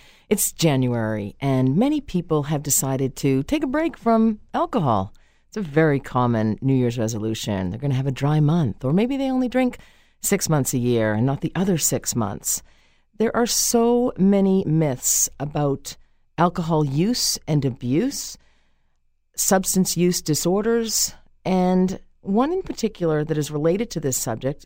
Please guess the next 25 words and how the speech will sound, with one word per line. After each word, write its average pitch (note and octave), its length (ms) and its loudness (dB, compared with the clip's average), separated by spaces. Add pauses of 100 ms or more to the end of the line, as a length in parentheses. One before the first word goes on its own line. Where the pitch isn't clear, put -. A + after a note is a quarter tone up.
is F3+ 460 -2 (300)
relapse. - 580 -4 (460)
So A3+ 160 0
this C#4+ 160 -2
is F#4 100 -2
for D#4+ 140 -4
people E3+ 420 4
who D3+ 640 2 (220)
have F3 200 0
addiction E3 380 0
issues, E3 600 -2 (500)
who F3+ 300 8
may E3+ 300 6
be D#3 560 2
in D#3 180 4
a C3+ 400 2 (320)
twelve-step G3 460 4
program, F3+ 600 4
for F#3+ 200 -2
example, D3+ 800 2
Alcoholics C3+ 580 -2
Anonymous, G3+ 840 2 (600)
and G#3 640 4 (180)
they G3 560 4
are E3+ 400 2